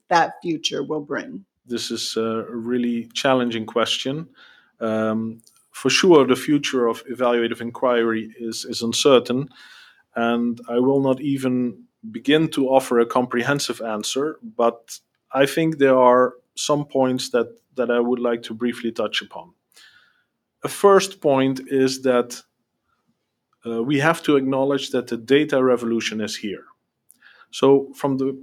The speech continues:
Speaker 2: perspective of evaluation, this means it is not a question of, about getting on the train or getting not on the train. It's really a question about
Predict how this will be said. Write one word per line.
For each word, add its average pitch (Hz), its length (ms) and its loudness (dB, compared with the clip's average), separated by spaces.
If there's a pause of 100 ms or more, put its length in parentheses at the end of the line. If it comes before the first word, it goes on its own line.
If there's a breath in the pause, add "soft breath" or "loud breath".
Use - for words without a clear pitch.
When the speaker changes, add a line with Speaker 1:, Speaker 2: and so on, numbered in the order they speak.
Speaker 2:
perspective 175 500 -2
of 131 140 0
evaluation, 135 640 6
this 127 200 0
means 135 500 0 (340 soft breath)
it 131 100 -2
is 131 80 2
not 190 220 4
a 170 40 4
question 165 560 2
of, 127 160 0 (200)
about 120 480 4 (640 soft breath)
getting 143 340 4
on 135 200 2
the 127 80 -4
train 135 680 -4 (440 soft breath)
or 120 340 8
getting 131 360 4
not 147 200 2
on 123 120 -2
the 110 80 -2
train. 113 480 -6
It's 120 220 -8
really 170 220 2
a 139 60 2
question 131 480 -2
about 117 420 0